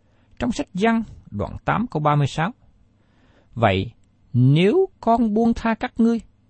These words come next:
các ngươi sẽ thật sự được tự do." Sự tự do đó là gì? Đó là sự tự do mà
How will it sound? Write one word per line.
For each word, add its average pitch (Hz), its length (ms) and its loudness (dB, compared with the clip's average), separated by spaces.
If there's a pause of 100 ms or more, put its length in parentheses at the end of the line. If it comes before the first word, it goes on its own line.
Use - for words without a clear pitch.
(300)
các 220 240 -4
ngươi 214 300 4
sẽ 165 320 -6 (100)
thật - 240 -12
sự 82 440 -6 (200)
được 95 220 -8
tự 76 100 -6
do." 107 200 -2 (1400)
Sự 139 260 0
tự 135 160 2
do 233 240 2
đó 226 140 4
là 285 120 0
gì? 165 240 -4 (1120)
Đó 220 180 2
là 175 220 0
sự 113 400 -2
tự 101 140 0
do 202 440 2
mà 110 200 0